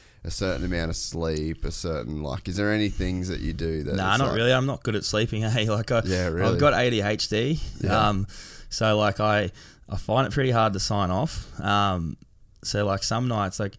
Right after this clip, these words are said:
Speaker 2: not, last night wasn't too bad, but the night before I went to, I normally go to bed at eight thirty. Like, that's, that's what I like to do 'cause I get up early, get up
Speaker 1: Yeah.
Speaker 2: at, like, three thirty or four A M.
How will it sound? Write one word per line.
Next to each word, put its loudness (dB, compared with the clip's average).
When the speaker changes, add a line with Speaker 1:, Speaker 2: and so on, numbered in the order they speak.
Speaker 2:
not, -4
last 0
night -2
wasn't -2
too -4
bad, 2
but -2
the -2
night 0
before 0
I 2
went -4
to, -2
I 0
normally 0
go 2
to 2
bed 2
at 0
eight 0
thirty. 0
Like, -2
that's, -4
that's -4
what 0
I 0
like 0
to -4
do 0
'cause -4
I 0
get 0
up -2
early, 0
get -2
up 2
Speaker 1:
Yeah. -2
Speaker 2:
at, -2
like, -2
three -2
thirty -2
or -2
four -2
A -2
M. -2